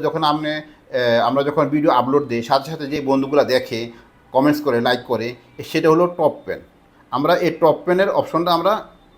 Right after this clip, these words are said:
চালু করে দেব। দুই নম্বর আছে রাইজিং ফ্যান। রাইজিং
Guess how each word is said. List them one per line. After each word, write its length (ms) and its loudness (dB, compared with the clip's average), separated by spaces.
চালু 220 4
করে 160 -6
দেব। 100 -14
দুই 180 2
নম্বর 260 2
আছে 100 -2
রাইজিং 260 4
ফ্যান। 140 -14
রাইজিং 260 4